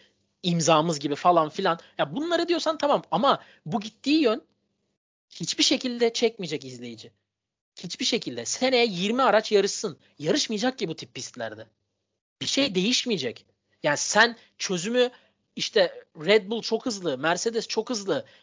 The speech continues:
Ferrari'nin motoru çok yağ yakıyor, aman onu yavaşlatalım değil. Senin, sen kendi içinde çözmen gereken şeyler var ki. Belçika Grand Prix'si de bunlardan biri. Bu pist sıkıntıları da bunlardan biri. İki hafta üst üste geldi.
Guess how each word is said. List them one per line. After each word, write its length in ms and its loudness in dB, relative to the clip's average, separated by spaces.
Ferrari'nin 500 2
motoru 400 -2
çok 260 -6
yağ 180 4
yakıyor, 460 2
aman 220 -4
onu 140 -4
yavaşlatalım 720 2
değil. 300 -2
Senin, 360 -4
sen 240 -2
kendi 320 -2
içinde 240 -4
çözmen 380 -2
gereken 300 0
şeyler 380 2
var 200 4
ki. 160 -4
Belçika 360 2
Grand 220 2
Prix'si 260 -6
de 80 4
bunlardan 440 -4
biri. 200 -10
Bu 260 -6
pist 240 -8
sıkıntıları 520 0
da 80 6
bunlardan 420 -4
biri. 80 -12
İki 200 -2
hafta 220 0
üst 160 -6
üste 200 -2
geldi. 300 -6